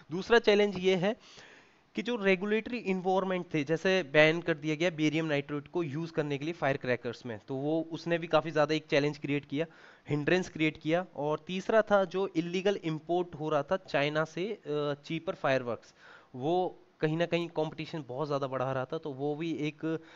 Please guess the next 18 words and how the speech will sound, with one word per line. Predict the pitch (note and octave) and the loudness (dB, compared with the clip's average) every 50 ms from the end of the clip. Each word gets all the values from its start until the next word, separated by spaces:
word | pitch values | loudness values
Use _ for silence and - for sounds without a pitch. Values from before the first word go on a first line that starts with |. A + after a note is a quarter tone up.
| - - - - - | -20 -20 -20 -8 -2
अ, | C#3 C#3 C#3 | 0 0 0
दिक्कत | C3 C#3+ - - E3+ - | 0 -2 0 0 -2 0
क्रिएट | - E3 D3 D3+ D3 | 0 -2 -2 -2 -2
कर | - D#3 C#3+ | -2 -4 -2
रहा | C#3+ C#3 | -2 0
था। | C3+ - E3 | 0 0 0
ऐसा | C3+ E3+ E3 E3+ - A3 | 4 6 4 6 6 2
नहीं | G#3 G#3 G#3 | 2 2 2
है | G#3 G#3 | 0 0
कि | G#3+ | 0
ये | G#3 G#3 | -2 -2
खाली, | - - F3 F3+ G3 G#3 F#3+ F3+ F#3 F3 E3 | 0 2 2 2 2 2 4 4 4 4 4
अ, | D#3+ D#3+ D#3+ | 2 2 0
फायर | D3 - - D3+ C#3+ E3 | -2 0 2 4 4 4
क्रैकर्स | F3 - F3 F3 E3+ - F3+ D#3+ - | 4 2 -2 -2 0 -2 -4 -4 -4
से | - F3+ | -4 -4
रिलेटेड | D#3+ E3 E3+ D#3+ D#3+ D3 D#3+ E3+ E3 - - | -2 -2 -2 -2 -4 -2 -2 -4 -4 -4 -8
इश्यूज | D3+ C#3 - E3 D#3+ D#3+ C#3+ | -10 -10 -8 -8 -8 -8 -10